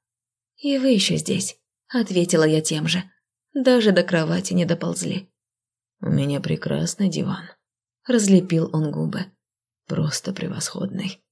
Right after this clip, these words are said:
великолепный и очень удобный». «Да-да, конечно», торопливо согласилась я,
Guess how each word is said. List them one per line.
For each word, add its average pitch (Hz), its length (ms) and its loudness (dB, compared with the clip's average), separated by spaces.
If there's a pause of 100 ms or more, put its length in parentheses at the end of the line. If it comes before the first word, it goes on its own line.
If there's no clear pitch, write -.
(160)
великолепный 147 1160 -2 (380)
и - 320 -6
очень - 920 -6
удобный». - 800 -6 (580)
«Да-да, 262 680 0
конечно», 196 680 2 (300)
торопливо 196 440 4
согласилась 160 640 4
я, 190 260 0